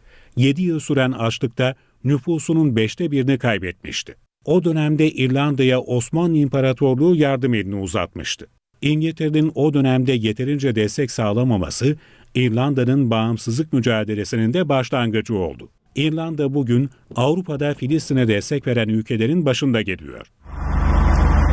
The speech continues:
Amerika Birleşik Devletleri İsrail cephesinde de önemli gelişmeler var.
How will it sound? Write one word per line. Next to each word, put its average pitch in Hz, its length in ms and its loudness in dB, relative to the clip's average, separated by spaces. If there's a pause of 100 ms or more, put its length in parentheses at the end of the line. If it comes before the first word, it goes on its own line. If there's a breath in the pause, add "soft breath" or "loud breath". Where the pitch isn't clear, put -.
(1500)
Amerika 156 540 0
Birleşik 120 520 0
Devletleri 113 580 0
İsrail 139 540 -2
cephesinde 110 640 -2
de 120 220 0
önemli 160 420 -2
gelişmeler 127 600 0
var. 69 280 -14